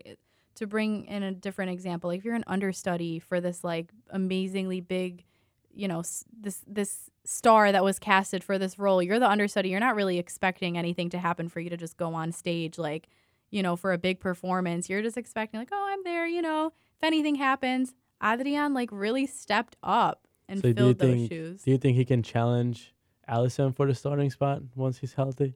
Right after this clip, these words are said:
Speaker 1: I do think that I'm, it, it's not crazy to say yeah to that now.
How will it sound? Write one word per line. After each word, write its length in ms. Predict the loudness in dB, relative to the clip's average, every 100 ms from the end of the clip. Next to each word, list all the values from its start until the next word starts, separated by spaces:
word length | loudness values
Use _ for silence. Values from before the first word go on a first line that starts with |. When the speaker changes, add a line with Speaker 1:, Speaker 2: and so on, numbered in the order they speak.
| -2
Speaker 1:
I 160 | 0 2
do 240 | 2 0
think 320 | 0 -4 -2
that 220 | 2 2 2
I'm, 280 | 2 2 0
it, 160 | -4 -2
it's 220 | -4 -2 0
not 220 | 0 0
crazy 340 | 2 2 2
to 100 | -2
say 220 | -2 -4
yeah 420 | -2 -2 -2 -2 -6 -8
to 120 | -2
that 260 | -2 -2
now. 400 | 0 0 0 -6